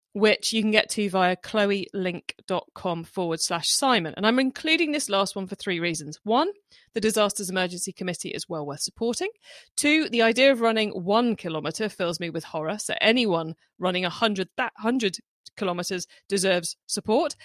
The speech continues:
And three, I know Simon will listen to this whilst running, and I like the idea of him getting a massive <laughs> surprise.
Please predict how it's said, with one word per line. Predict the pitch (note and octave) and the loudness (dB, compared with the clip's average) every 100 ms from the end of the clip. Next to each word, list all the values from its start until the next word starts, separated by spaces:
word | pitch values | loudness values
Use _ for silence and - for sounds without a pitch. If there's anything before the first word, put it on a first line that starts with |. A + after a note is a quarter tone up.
| - - | -10 -2
And | C4+ C4 | 0 0
three, | C#4+ C#4+ C4+ - A#3+ | 2 4 4 2 4
I | B3+ C#4 | 6 6
know | G#3+ F#3+ | 4 2
Simon | - F3+ F3 F3 | 0 -4 -4 -6
will | F3 | -4
listen | F#3 - F3+ | -4 -4 -8
to | F#3 | -8
this | E3+ F3 - | -4 -4 -2
whilst | E3+ E3+ | -4 -4
running, | F#3+ G3+ G3 F#3+ | 0 0 0 -2
and | G3+ | 0
I | G3+ | 2
like | A3 A#3+ - | 4 2 2
the | A3 | -2
idea | F3+ E3+ E3+ | -2 0 -2
of | D#3+ | -4
him | F#3+ | -6
getting | F3 - F#3+ | -6 -4 -4
a | G3+ | -2
massive | E3+ D#3 - F#3+ | -2 -2 -2 0
<laughs> | - | 2
surprise. | A#3+ A#3+ E3+ F3+ | 4 4 2 0